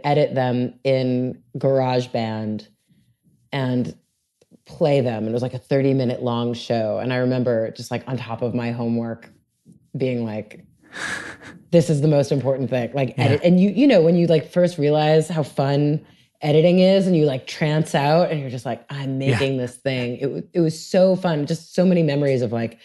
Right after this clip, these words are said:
Speaker 1: staying up all night,
Speaker 2: Mm-hmm,
Speaker 1: you know,
Speaker 2: mm-hmm.
Speaker 1: using the computer and the radio station to be like, "Oh, my, sh-, I'm work-, working on my show."
Speaker 2: Yeah, yeah.
Speaker 1: Um,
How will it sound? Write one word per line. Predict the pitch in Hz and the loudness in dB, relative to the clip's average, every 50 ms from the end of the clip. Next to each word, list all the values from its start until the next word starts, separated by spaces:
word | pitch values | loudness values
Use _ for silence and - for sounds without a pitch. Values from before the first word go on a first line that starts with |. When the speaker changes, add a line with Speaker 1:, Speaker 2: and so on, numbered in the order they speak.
| - - - - - _ | -20 -20 -20 -20 -20 _
Speaker 1:
staying | - - - 170 165 165 165 | -4 0 2 4 4 4 2
up | 151 147 - - | 0 -2 -4 -4
all | - 147 143 143 143 143 139 | -4 -2 -2 0 0 0 0
night, | 139 143 135 135 131 127 127 123 | 0 0 0 0 0 0 2 0
Speaker 2:
Mm-hmm, | 120 95 - | 0 2 2
Speaker 1:
you | 127 | 2
know, | 127 123 123 123 | 2 2 0 -2
Speaker 2:
mm-hmm. | 123 143 | 0 0
Speaker 1:
using | 147 147 127 147 143 135 | 2 4 4 4 2 2
the | 131 | 0
computer | - 160 143 - - 147 139 139 135 131 127 127 - | 0 -2 -2 0 0 2 2 4 4 2 2 0 2
and | - 175 | 2 2
the | 160 147 | 2 2
radio | 143 135 143 147 143 135 | 2 2 4 4 2 2
station | 139 - 131 127 - - 123 123 | 2 -2 -4 -2 -2 -4 -4 -4
to | 117 | -4
be | 110 120 123 | -6 -6 -8
like, | 120 117 117 - | -6 -8 -8 -6
"Oh, | 156 156 151 | -6 -6 -6
my, | 143 123 120 | -6 -8 -12
sh-, | 113 - - - | -14 -14 -14 -12
I'm | 113 113 | -10 -10
work-, | 123 127 123 123 - - | -8 -10 -10 -12 -12 -12
working | 135 143 143 - 139 135 | -10 -10 -10 -10 -12 -12
on | 127 127 | -12 -14
my | 131 131 | -14 -14
show." | 127 - - - - 160 143 160 156 143 139 | -14 -14 -14 -12 -10 -6 -6 -4 -4 -2 0
Speaker 2:
Yeah, | 131 113 101 92 - - - - | 0 0 -2 -4 -8 -12 -6 -2
yeah. | 131 110 104 95 - | -2 -2 -2 0 0
Speaker 1:
Um, | 160 165 160 151 147 143 139 135 139 143 156 | 2 2 4 2 2 0 0 0 -2 -2 -4